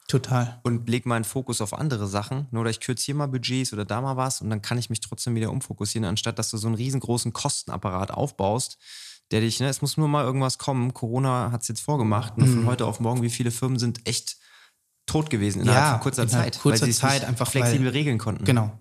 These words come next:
Speaker 1: weil halt die Kosten so hoch waren, dass du, du machst zwei Monate die Personalkosten und dann geht's halt nicht weiter.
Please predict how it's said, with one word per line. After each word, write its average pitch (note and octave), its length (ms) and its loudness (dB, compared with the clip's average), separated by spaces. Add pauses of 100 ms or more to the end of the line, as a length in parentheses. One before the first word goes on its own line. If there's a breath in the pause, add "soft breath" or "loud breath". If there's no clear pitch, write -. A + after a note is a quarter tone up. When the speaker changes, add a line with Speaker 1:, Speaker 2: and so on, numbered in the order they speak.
Speaker 1:
weil A#2 260 0
halt A2+ 200 -2
die A2+ 80 -4
Kosten B2+ 480 2
so C3 320 4
hoch A#2+ 220 -2
waren, B2 260 2 (460 loud breath)
dass A2+ 200 2
du, - 380 -2 (100)
du - 100 -4
machst A#2+ 280 0
zwei C3 300 2
Monate A#2+ 520 2
die A2 140 -4
Personalkosten A#2+ 960 -2
und A#2+ 100 -8
dann A#2+ 380 -6 (580)
geht's A#2 240 -4
halt A#2 100 -4
nicht A#2+ 180 -6
weiter. A#2 320 -4